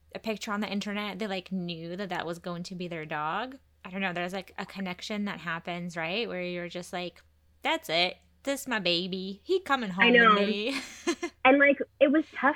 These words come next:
Speaker 2: 'cause we looked at so many dogs online. And, like, actually because of covid, we couldn't meet many of them in person.
Speaker 1: Mm-hmm.
Speaker 2: But, like, he was one where it just, like, stu-, like, stuck in my head. Like, of course, I fell in love with other pictures of dogs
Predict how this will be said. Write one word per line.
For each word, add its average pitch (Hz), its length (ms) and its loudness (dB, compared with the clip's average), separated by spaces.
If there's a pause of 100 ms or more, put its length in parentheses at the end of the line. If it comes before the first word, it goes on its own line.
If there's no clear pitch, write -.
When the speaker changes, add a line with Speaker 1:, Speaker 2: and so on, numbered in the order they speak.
(100)
Speaker 2:
'cause 247 140 8
we 220 180 4
looked 226 320 2 (220)
at 220 120 4 (160)
so 196 140 8
many 196 240 6
dogs 185 300 6
online. 170 720 6 (100)
And, 233 100 8
like, 233 220 4
actually 233 360 6
because 190 440 0
of 185 120 -2
covid, 175 380 6
we 170 180 0
couldn't 262 340 4
meet 156 280 0
many 170 280 -4
of 160 100 -6
them 165 160 4
in 160 140 -4
person. - 380 0 (100)
Speaker 1:
Mm-hmm. 226 80 -2
Speaker 2:
But, 165 180 6
like, 165 240 6 (840)
he 233 140 10
was 320 260 8
one 214 500 8
where 180 420 8 (100)
it 202 180 4
just, 214 260 4
like, 285 220 6 (200)
stu-, 185 180 4 (120)
like, 185 160 6 (120)
stuck 175 240 2
in 185 120 4
my 170 200 2
head. 139 280 4
Like, 185 200 6 (520)
of 208 160 4
course, 220 360 6
I 202 140 8
fell 185 220 6
in 180 100 4
love 170 180 0
with 196 220 4
other 170 240 4
pictures 202 420 2
of 196 100 2
dogs 190 280 6